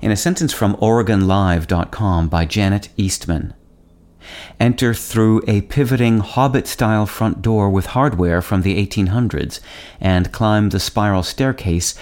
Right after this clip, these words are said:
crafted from an eight hundred-year-old juniper tree. There are Douglas fir beams, exposed rafters,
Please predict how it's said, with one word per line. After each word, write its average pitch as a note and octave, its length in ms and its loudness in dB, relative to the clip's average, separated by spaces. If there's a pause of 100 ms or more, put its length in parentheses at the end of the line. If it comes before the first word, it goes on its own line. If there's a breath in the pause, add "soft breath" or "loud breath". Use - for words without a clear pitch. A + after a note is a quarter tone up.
(220 loud breath)
crafted G2 460 -2
from F2+ 240 0
an F2 180 0
eight C3+ 200 0
hundred-year-old G2+ 840 2
juniper G2+ 340 0
tree. C#2+ 380 -6 (640 loud breath)
There G2+ 160 2
are F#2 120 2
Douglas G2 420 2
fir G2+ 280 2
beams, G#2+ 580 2
exposed - 540 0
rafters, G2+ 580 0